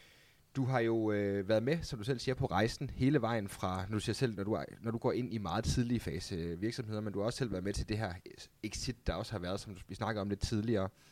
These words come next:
Ser du nogle overordnede, man kan sige, det første har du måske allerede nævnt i forhold til, at der måske mangler nogle kompetencer i forhold til den udadvendte og den mere sælgende, øh, person i et for-, founding team, men ser du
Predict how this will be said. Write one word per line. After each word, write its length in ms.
Ser 200
du 60
nogle 180
overordnede, 340
man 100
kan 60
sige, 160
det 120
første 300
har 120
du 60
måske 200
allerede 240
nævnt 240
i 20
forhold 220
til, 80
at 60
der 60
måske 260
mangler 280
nogle 140
kompetencer 580
i 60
forhold 280
til 220
den 120
udadvendte 800
og 140
den 180
mere 140
sælgende, 480
øh, 160
person 460
i 340
et 100
for-, 180
founding 400
team, 220
men 120
ser 200
du 160